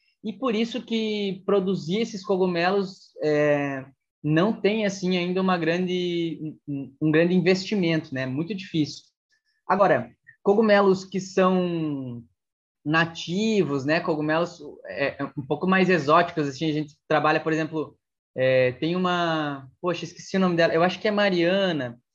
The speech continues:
mas se colocar na internet vai achar, assim, ela acabou de fazer a, a dissertação dela, é, que é sobre isso, que é, que é cultivar a auriculária, que é uns, uns,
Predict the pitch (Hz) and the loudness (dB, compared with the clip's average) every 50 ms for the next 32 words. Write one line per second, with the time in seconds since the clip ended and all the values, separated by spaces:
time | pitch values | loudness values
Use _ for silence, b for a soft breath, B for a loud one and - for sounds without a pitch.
0 | _ _ _ _ _ _ 170 185 190 190 - 240 240 240 233 240 233 247 254 240 | _ _ _ _ _ _ 0 0 0 0 2 2 2 4 4 0 -2 -2 -2 -2
1 | 247 226 214 208 220 220 - 208 233 226 226 233 226 - 214 196 180 160 - - | -2 0 0 -2 -2 -2 -4 -2 0 0 2 0 -2 0 0 0 0 -2 -4 -8
2 | 151 143 143 147 160 180 180 - 190 180 180 196 214 233 233 240 226 196 180 202 | -6 -6 -4 -4 -4 -4 -4 -6 -6 -6 -4 -6 -6 -6 -4 -4 -4 -2 0 0
3 | 214 220 214 202 170 - 175 170 170 - - 180 175 190 185 190 185 185 180 180 | 2 2 2 2 0 -2 -2 -4 -4 -6 -10 -8 -6 -6 -8 -6 -6 -6 -4 -2
4 | 160 156 165 185 208 226 254 262 _ _ _ _ _ _ _ _ _ _ 143 139 | 0 0 0 0 0 -2 -4 -8 _ _ _ _ _ _ _ _ _ _ -4 -2
5 | 139 139 139 139 139 - 196 190 208 196 - 247 240 175 165 160 165 - - - | 0 0 -2 -4 -4 -2 -2 -2 -2 -2 -2 -4 -2 0 0 0 -2 -2 -6 -10
6 | _ - 170 165 175 170 - 190 185 190 220 202 - - 233 196 185 190 185 202 | _ -2 0 0 0 -2 -4 -4 -4 -2 -6 -6 -6 -6 -6 0 2 4 4 4
7 | 220 233 226 B B B B - 175 190 202 214 196 - 240 233 214 196 202 208 | 2 0 -4 B B B B 0 2 2 2 0 -2 -4 -2 0 0 2 2 0
8 | 214 240 254 254 262 254 202 196 202 208 220 214 202 190 196 - _ 180 180 175 | 0 -2 -4 -6 -6 -8 -8 -6 -6 -8 -8 -8 -10 -10 -12 -14 _ -6 -6 -6
9 | 170 170 - | -6 -8 -10